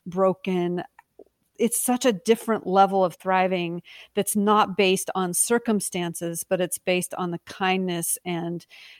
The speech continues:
that compassion that God gives us. And again, so that's a retraining of the mind. But I think the, at least, I don't know if I answered the question well, but one is based on circumstances. And if all my ducks are in the row, in a row, the other is based on the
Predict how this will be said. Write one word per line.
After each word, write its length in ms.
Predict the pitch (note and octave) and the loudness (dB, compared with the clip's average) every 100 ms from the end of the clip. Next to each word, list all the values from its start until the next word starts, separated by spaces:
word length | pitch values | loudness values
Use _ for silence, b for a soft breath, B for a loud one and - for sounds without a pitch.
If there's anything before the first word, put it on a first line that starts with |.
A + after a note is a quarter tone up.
| _ | _
that 340 | F#3 F3 - | -2 0 0
compassion 800 | - G#3 F#3+ - F#3+ F3+ - F3+ | 0 -2 -2 2 4 4 0 -2
that 200 | F3 E3 | -2 -4
God 340 | - E3+ E3+ F3 | -2 -2 -2 -4
gives 300 | E3+ E3+ F3 | -6 -6 -4
us. 420 | E3+ D#3 - - - | -4 -4 -6 -8 -4
And 140 | F#3+ | -2
again, 320 | G3 G#3+ F3+ | 4 4 4
so 120 | - | 2
that's 220 | F#3+ G3 A3+ | 6 6 6
a 60 | |
retraining 640 | F#3 G3 F#3+ G3 F#3 F3+ F3 | 4 2 0 -2 0 0 -2
of 80 | |
the 80 | D3 | -4
mind. 420 | E3 E3+ E3+ E3 | -4 -2 -4 -4
But 100 | E3+ | 0
I 80 | F#3 | 0
think 300 | F#3 B3 A#3 | 2 2 4
the, 200 | A3+ G#3+ B B B B - | 4 4 B B B B -8
at 100 | A#3 | 0
least, 320 | A#3+ C#4+ - - - | 2 2 0 -10 4
I 120 | A#3 | 6
don't 120 | C4 | 8
know 40 | A#3+ | 6
if 80 | G#3 | 4
I 40 | |
answered 280 | F#3+ - G3+ | 2 2 0
the 40 | |
question 400 | - G#3+ - G3 | 2 0 0 0
well, 160 | F#3+ F#3 | 2 4
but 220 | F#3 - - | 4 2 -4
one 340 | A#3 G3 B3 C4 | -6 0 4 4
is 100 | A#3+ | 4
based 300 | A3+ G#3+ G3+ | 4 4 2
on 100 | F#3+ | -2
circumstances. 920 | - A#3 A3+ G#3 - F#3+ F#3 F#3 E3+ | 0 0 2 -2 -2 -2 -2 -2 -4
And 100 | F#3 | -2
if 80 | F3+ - | -4 2
all 160 | G#3 | 4
my 160 | A3 G3+ | 4 4
ducks 320 | G3 F#3+ - | 4 2 0
are 80 | F#3+ | -4
in 100 | F3+ | -2
the 80 | F#3 | -2
row, 280 | F3 F3 - | 0 0 -2
in 100 | G3 | -4
a 80 | F#3 | -2
row, 300 | F3 F3 F3 | -2 -2 -2
the 160 | E3 - | -4 -2
other 240 | G#3+ B3+ | 2 4
is 180 | F#3+ F3+ | 4 -2
based 380 | - F#3+ F#3+ - - | -4 -4 -2 -6 -4
on 240 | F#3+ F3+ | -4 -4
the 180 | E3+ | -6